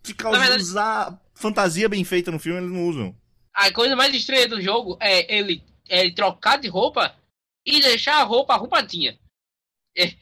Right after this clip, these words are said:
Speaker 2: essa, essa é a parte mais estranha do jogo.
Speaker 1: Isso, inclusive,
Speaker 2: Ah.
Speaker 1: é uma parada que podia ser brincar, fazer uma brincadeira no filme, sabe? Toda vez que ele mudar de roupa, você mostrar a roupa arrumadinha, seria um cor legal, os fãs iam vibrar e dizer, porra, que
Speaker 2: Sim.
Speaker 1: legal e tal.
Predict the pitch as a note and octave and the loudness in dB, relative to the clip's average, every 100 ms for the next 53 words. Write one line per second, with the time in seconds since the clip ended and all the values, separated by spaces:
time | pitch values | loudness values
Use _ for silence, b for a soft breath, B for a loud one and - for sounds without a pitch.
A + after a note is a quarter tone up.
0 | b - F3+ B3 - C#4+ - G#3 G#3 B3+ | b -2 0 2 2 0 0 -2 -2 -2
1 | - C4+ D#4 - C#4+ D#4 C4+ B3+ E3+ - | -2 0 -4 -2 -2 -2 0 -2 -2 -8
2 | - G#3+ B3+ B3+ C#4 C4+ D4 C#4 B3 B3+ | -6 -2 0 0 0 2 2 2 0 -2
3 | A3+ A3 C4 D4 A#3 G#3+ F#3 F#3+ G#3+ A3 | -6 -6 -4 -4 -4 -4 -4 -4 -4 -4
4 | D#3 E3+ F3 G#3 G#3 G#3+ E3+ G3 A3 A#3 | -8 -8 -6 -6 -6 -6 -4 -4 -4 -8
5 | - G#3 C4 C4+ - D3+ - F#3 A3 G3+ | -8 -10 -8 -8 -6 -8 -6 -6 -6 -6
6 | G3 F#3 E3 E3 G3+ G3 F#3 F#3+ F3+ - | -6 -6 -4 -2 -2 -2 -6 -4 -4 -4
7 | F3+ F3+ F3 F3+ E3 C#3+ C#3+ G3 A3+ B | -4 -2 -4 -4 -4 -6 -4 -4 -4 B
8 | B - D#4+ C4 C4+ B3+ C4 G#3+ A#3+ A3+ | B -8 -6 -4 -2 -2 -4 -2 -2 -2
9 | - A3 A3+ A3+ G#3+ F#3 F3 G#3+ G3 F3 | -4 -4 -4 -6 -6 -4 -2 0 0 -2
10 | F3 F#3+ A#3 A#3 A3+ G3+ G3+ F#3 F#3 G3+ | -4 -4 -4 -4 -4 -4 -4 -2 0 2
11 | F3 F3+ F3+ D#3 | 0 -2 -2 -2